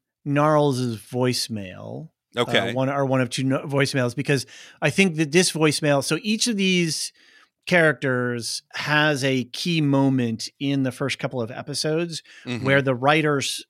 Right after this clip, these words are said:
Speaker 1: explicitly tell us who this person is.
Speaker 2: Also,
Speaker 1: So
Speaker 2: I'm
Speaker 1: th-
Speaker 2: sorry, I think you mispronounced Gnarls' name.
Speaker 1: Gnarls? Gnarls?
Speaker 2: <laughs>
Speaker 1: Should we play Gnarls?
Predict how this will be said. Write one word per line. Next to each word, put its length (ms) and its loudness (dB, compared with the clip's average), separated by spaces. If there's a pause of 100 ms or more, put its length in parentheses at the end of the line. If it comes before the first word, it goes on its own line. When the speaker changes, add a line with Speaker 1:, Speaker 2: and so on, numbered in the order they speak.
(160)
Speaker 1:
explicitly 920 -4
tell 260 0
us 280 -2
who 280 0
this 200 -2
person 680 -8
is. 600 -10 (320)
Speaker 2:
Also, 240 0
Speaker 1:
So 40 2
Speaker 2:
I'm 80 2
Speaker 1:
th- 80 0
Speaker 2:
sorry, 220 2
I 60 0
think 180 -6
you 80 -4
mispronounced 480 -6
Gnarls' 680 -2
name. 160 0
Speaker 1:
Gnarls? 640 4 (220)
Gnarls? 520 4
Speaker 2:
<laughs> 1040 -10
Speaker 1:
Should 120 -2
we 40 2
play 160 2
Gnarls? 720 2